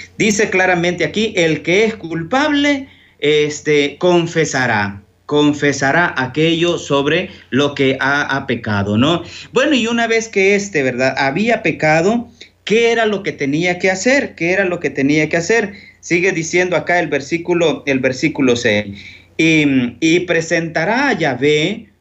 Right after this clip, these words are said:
como sacrificio de reparación por el pecado cometido una hembra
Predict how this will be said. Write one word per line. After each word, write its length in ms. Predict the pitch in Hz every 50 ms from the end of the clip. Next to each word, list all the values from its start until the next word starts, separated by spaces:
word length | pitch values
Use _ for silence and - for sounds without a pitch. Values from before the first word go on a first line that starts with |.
| _ _ _
como 320 | - 160 160 156 160 156
sacrificio 1200 | 151 - 170 156 151 - 151 156 151 - - 247 254 - - - 135 135 135 135 143 143 143 - - - _ _
de 260 | - - - 151 151 147
reparación 1160 | 147 147 143 139 - 202 220 240 226 208 196 - - 147 160 170 175 170 165 175 180 180 - - _ _ _
por 180 | - 151 156 151
el 240 | 156 156 151 143 -
pecado 600 | - 147 143 - 175 180 180 180 175 202 196 196
cometido 840 | 208 202 202 208 208 202 - 170 170 175 175 185 208 220 220 208 - - - _ _ _ -
una 380 | 180 185 214 214 202 190 185
hembra 760 | 170 202 240 247 233 214 165 131 113 107 107 110 113 117 120